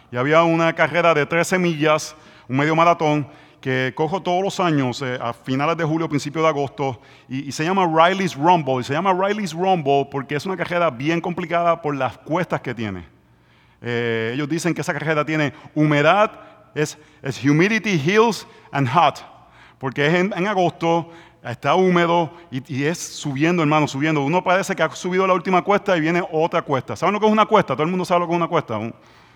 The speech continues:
¿verdad? Una subida. Y es una carrera dura, es una carrera difícil. Y, y cuando estamos un poquito más de la mitad,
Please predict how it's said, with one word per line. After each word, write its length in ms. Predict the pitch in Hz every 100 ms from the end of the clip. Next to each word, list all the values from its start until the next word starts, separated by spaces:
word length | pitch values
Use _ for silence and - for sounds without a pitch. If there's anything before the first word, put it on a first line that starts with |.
| -
¿verdad? 240 | 117 170
Una 240 | 180 139 151
subida. 420 | 190 180 160 107 87 - _ _ - _
Y 100 | 113
es 60 | 135
una 140 | 180
carrera 340 | 202 185 214 208
dura, 480 | 127 139 240 170 113
es 60 |
una 120 | 139
carrera 280 | 165 165 190
difícil. 640 | 202 - 190 220 - 117 87 _ _ - - _
Y, 80 | 135
y 160 | 139 160
cuando 220 | 160 160
estamos 360 | 156 185 233 - - -
un 80 |
poquito 340 | - 202 214 208
más 160 | 202
de 100 | 185
la 80 | 190
mitad, 600 | 170 156 185 175 127 143